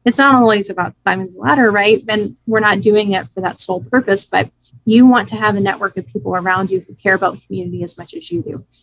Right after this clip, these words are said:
So I think if you're, especially if you're new to a city, I tell everyone, volunteer for everything that you can that's aligned with your passion and interest, right? But secondly, do everything. Like,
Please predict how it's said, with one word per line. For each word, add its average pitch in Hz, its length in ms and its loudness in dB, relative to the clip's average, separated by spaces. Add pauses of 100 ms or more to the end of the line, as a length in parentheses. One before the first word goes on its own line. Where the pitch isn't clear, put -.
(100)
So - 240 -2
I 226 180 2
think 247 260 4
if 208 200 0
you're, 190 160 -2
especially 190 420 -6
if 190 80 -10
you're 185 100 -8
new 190 160 -6
to 190 80 -10
a 190 60 -12
city, 180 420 -2
I - 180 -4
tell 202 300 0
everyone, 220 600 4 (300)
volunteer 220 600 4
for 208 200 -8
everything 226 460 0
that 254 120 -2
you 254 80 -12
can 196 260 -4
that's 190 320 -8
aligned 185 380 -2
with 208 120 -4
your 226 100 2
passion 180 380 0
and 196 140 0
interest, - 320 -8
right? 202 180 0 (440)
But 214 120 4
secondly, 208 480 0
do 196 260 4
everything. 175 540 -6
Like, 180 160 -8